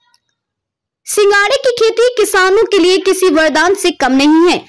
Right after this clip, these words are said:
इससे मेहनत तो थोड़ा ज्यादा है, लेकिन मुनाफा पारंपरिक फसलों के मुकाबले कहीं ज्यादा है। कैमूर जिला अंतर्गत भगवानपुर प्रखंड स्थित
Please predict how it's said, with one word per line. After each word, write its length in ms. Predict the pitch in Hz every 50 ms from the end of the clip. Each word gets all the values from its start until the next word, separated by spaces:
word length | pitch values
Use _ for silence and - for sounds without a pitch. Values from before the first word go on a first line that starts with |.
| _ _ _ -
इससे 300 | 294 285 - - 311 294
मेहनत 340 | 269 262 262 262 311 320 -
तो 100 | 311 311
थोड़ा 300 | 302 - 294 269 277 285 269
ज्यादा 320 | 202 220 226 226 233 269
है, 180 | 311 349 285 - - - _ _ -
लेकिन 360 | 330 381 427 - 508 480 415
मुनाफा 480 | 381 381 370 381 392 392 392 415 392 427 440 427
पारंपरिक 600 | 381 339 311 320 330 320 302 302 262 311 311 -
फसलों 340 | - 285 269 - 320 339 349
के 160 | 339 330 311 302
मुकाबले 500 | 277 262 254 - 269 269 254 269 294 294 294 _
कहीं 260 | 269 226 226 254 277
ज्यादा 280 | 247 311 302 294 302 320
है। 140 | 339 294 202 - - _ _ _ - - - _ _ _ _
कैमूर 400 | 381 359 370 392 427 453 494 494 480
जिला 200 | 440 392 403 403
अंतर्गत 480 | 392 330 - 339 302 330 349 359 392 - - _ _ _ _ _
भगवानपुर 800 | 214 220 311 359 330 359 320 370 370 415 480 466 466 - 359 381
प्रखंड 420 | - - 302 294 - - 339 339 359
स्थित 300 | 370 - 403 311 175